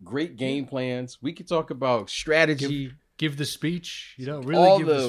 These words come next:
Speaker 2: speech.
Speaker 1: We could walk out of there with the greatest speech. The game can't be won in the locker room. And I took that to heart. When, and when I was on good teams, I didn't care what the game plan was,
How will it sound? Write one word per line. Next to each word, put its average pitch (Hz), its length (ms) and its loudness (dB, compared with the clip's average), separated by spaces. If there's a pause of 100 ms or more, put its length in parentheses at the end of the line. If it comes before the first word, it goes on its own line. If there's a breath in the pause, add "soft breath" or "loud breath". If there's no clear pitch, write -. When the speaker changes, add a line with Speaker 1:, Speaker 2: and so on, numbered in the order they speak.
Speaker 2:
speech. - 400 -14
Speaker 1:
We 233 140 2
could 196 140 2
walk 202 280 6
out 175 200 6
of 160 100 4
there 156 320 4
with 131 160 -4
the 113 60 -6
greatest 160 420 0
speech. - 500 -8 (340)
The 160 60 -10
game 254 320 2
can't 247 320 -2
be 190 160 -4
won 160 320 0
in 139 120 -2
the 117 80 -4
locker 117 280 -2
room. 76 200 -18 (2250)
And 120 120 -4
I 110 60 -4
took - 260 -12
that 160 180 -4
to - 80 -8
heart. 160 320 -10 (760)
When, 110 160 -6
and 107 220 -8
when 113 100 -6
I 190 120 -2
was 214 180 -6
on 165 200 -4
good 165 220 -6
teams, 139 580 -12 (1160)
I 208 140 -4
didn't 220 240 -6
care 113 500 -6 (280)
what 113 280 -4
the 131 60 -10
game 87 280 -14
plan 76 280 -18
was, - 280 -20